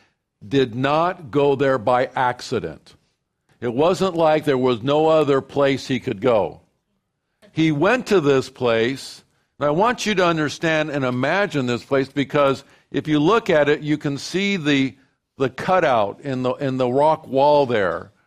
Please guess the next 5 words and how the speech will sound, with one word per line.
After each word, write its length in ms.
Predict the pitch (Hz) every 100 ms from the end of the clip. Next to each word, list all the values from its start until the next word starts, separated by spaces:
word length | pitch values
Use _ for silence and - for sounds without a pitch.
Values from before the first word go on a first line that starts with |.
| _ _ _ _ _ _ _ _ _ _ _
Those 360 | 131 170 208 -
cutouts 920 | - 196 220 143 117 143 - - - _ _ _ -
were 160 | 131
originally 460 | 123 165 165 170 156
places 840 | - 151 160 156 131 123 107 -